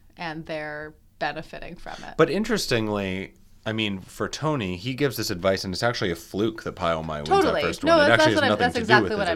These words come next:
Speaker 2: advice.
Speaker 1: saying.
Speaker 2: Yeah. So, I mean, actually, who does follow Tony's advice, really, in the
Speaker 1: Mm.
Speaker 2: beginning?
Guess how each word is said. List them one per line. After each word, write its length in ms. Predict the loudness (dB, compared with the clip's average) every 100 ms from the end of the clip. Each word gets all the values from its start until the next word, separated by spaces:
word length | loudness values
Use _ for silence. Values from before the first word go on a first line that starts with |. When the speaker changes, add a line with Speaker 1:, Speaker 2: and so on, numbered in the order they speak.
| -4
Speaker 2:
advice. 60 |
Speaker 1:
saying. 300 | -4 -4 0
Speaker 2:
Yeah. 320 | 4 4 4 -4 -14 _ -20 -20 -18 -10
So, 140 | 6 8
I 40 |
mean, 140 | 8 4
actually, 260 | 4 0
who 140 | 0 2
does 300 | 4 4 2
follow 280 | -2 -2
Tony's 360 | -4 -8 -8 -10
advice, 480 | -8 -8 -8 -12 -4
really, 320 | -2 -2 -6
in 240 | -6 -4 -2
the 60 |
Speaker 1:
Mm. 40 | -4
Speaker 2:
beginning? 380 | -4 -8 -8